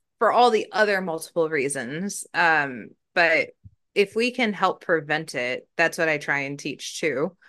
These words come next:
right? Like, "Hey, let's do these things so that it, we don't have issues or as big of an issue, or, you know, hopefully offset a little bit of it."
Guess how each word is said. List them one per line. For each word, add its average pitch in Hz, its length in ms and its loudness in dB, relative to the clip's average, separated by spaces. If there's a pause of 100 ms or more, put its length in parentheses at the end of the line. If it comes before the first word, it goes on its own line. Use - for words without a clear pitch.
(300)
right? 165 240 6
Like, 160 240 6
"Hey, 190 220 2
let's 170 260 -2
do 190 140 -2
these 170 280 -4
things 160 460 -2
so 160 160 2
that 151 320 0
it, - 220 -2
we 196 120 0
don't 262 220 2
have 156 180 -2
issues 143 500 -4
or 170 240 4
as 170 280 2
big 170 200 -2
of 160 100 2
an 160 80 -6
issue, 151 640 -2
or, 156 640 2 (460)
you 190 140 2
know, 147 340 0 (280)
hopefully 180 580 2 (400)
offset 175 440 2
a 165 60 0
little 156 280 -4
bit 98 120 -6
of 90 120 -6
it." 73 240 -8